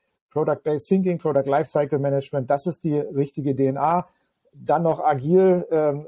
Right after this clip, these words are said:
äh, und die agilen Methoden und dann hast du ein Turbo, ja. Aber dann hast du natürlich auch die Herausforderung ein-, einer, einer Product Company, ähm, weil du natürlich dann auch, auch ein Stückchen dich dieser, dieser Produkt-Backlog, Product-Manager-Logik und so weiter auch,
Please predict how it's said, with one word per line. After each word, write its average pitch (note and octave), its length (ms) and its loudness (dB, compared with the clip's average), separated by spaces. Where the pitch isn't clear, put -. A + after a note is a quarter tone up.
äh, D3 200 0
und C#3+ 260 -4
die C#3 100 -6
agilen C#3+ 300 -4
Methoden D3+ 400 -2
und C#3 140 -6
dann C3+ 120 -2
hast C3+ 200 -6
du C3+ 40 -12
ein B2 40 -12
Turbo, B2+ 420 -2
ja. F#3+ 320 -8
Aber D#3+ 220 2
dann E3 180 0
hast F3 180 -4
du E3+ 60 -6
natürlich E3 320 -2
auch D3+ 160 -4
die D#3 320 -2
Herausforderung C#3 720 0
ein-, A#2 200 -10
einer, A2 440 -10
einer A#2+ 180 -8
Product B2 360 -8
Company, D#3 500 -2
ähm, C#3+ 320 0
weil C3 120 0
du C#3 80 -2
natürlich C#3 460 0
dann C#3+ 160 0
auch, C#3 160 0
auch C#3 380 -4
ein C3+ 40 -14
Stückchen C#3 400 -8
dich C3 160 -6
dieser, C3 520 -2
dieser A#2+ 480 -2
Produkt-Backlog, C#3 920 -2
Product-Manager-Logik C3 1120 -2
und C3 140 -8
so B2+ 100 -4
weiter B2+ 260 -2
auch, A2+ 140 -6